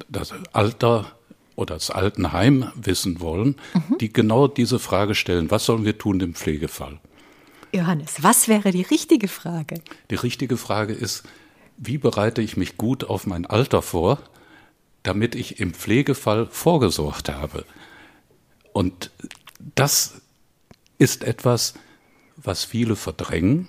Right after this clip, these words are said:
Speaker 2: Mhm.
Speaker 1: und viele an die Seite schieben. Damit kann ich mich ja dann immer noch
Speaker 2: Immer noch,
Speaker 1: beschäftigen,
Speaker 2: das geht immer
Speaker 1: wenn
Speaker 2: noch.
Speaker 1: ich alt bin.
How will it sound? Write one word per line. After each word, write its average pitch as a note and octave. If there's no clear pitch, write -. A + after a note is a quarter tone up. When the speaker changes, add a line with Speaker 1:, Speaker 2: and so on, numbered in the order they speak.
Speaker 2:
Mhm. D#3+
Speaker 1:
und G#2
viele A#2
an G2+
die F#2+
Seite F2+
schieben. A#2
Damit G#2+
kann G2+
ich G#2+
mich G#2
ja F#2+
dann G2+
immer B2
noch -
Speaker 2:
Immer -
noch, A#2+
Speaker 1:
beschäftigen, F3+
Speaker 2:
das -
geht E3+
immer E3+
Speaker 1:
wenn G#2
Speaker 2:
noch. G#2
Speaker 1:
ich -
alt G2
bin. D2